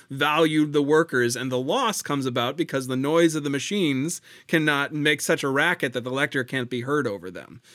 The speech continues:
So we, we, we know if, uh, part of it is, is a bit of a vernacular knowing of the history of it, but part of it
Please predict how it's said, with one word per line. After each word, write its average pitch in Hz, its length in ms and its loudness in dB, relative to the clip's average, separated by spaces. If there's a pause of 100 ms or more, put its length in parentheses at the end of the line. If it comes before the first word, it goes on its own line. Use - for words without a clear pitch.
(100)
So 151 180 4
we, 156 240 2
we, 151 240 -8
we 160 160 0
know 175 460 6
if, 147 260 0
uh, 127 560 -10
part 190 260 2
of 175 100 2
it 156 160 2
is, 139 340 0
is 131 240 -4
a 120 160 0
bit 143 140 0
of 127 100 -2
a 120 60 -2
vernacular 131 600 0
knowing 131 580 0
of 123 280 -4
the 123 140 -6
history 139 440 0
of 110 140 -4
it, 107 100 -8
but 131 140 -6
part 277 240 -2
of 165 100 -4
it 127 220 -2